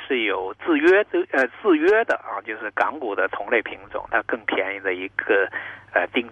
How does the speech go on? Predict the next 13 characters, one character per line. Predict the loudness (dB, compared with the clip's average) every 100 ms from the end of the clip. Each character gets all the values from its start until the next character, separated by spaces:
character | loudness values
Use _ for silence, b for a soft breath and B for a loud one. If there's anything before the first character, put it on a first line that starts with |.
| 0
价 | 0 0 -4
啊， | 0 0
会 | 2 2 2 -2 -8 -14 -2
造 | 2 2
成 | 0 -6 -6
呢 | -8
就 | -6 -6
是 | -2
长 | 2 2
期 | 2
持 | 0 2
有 | 2 2 -2
啊， | 0 0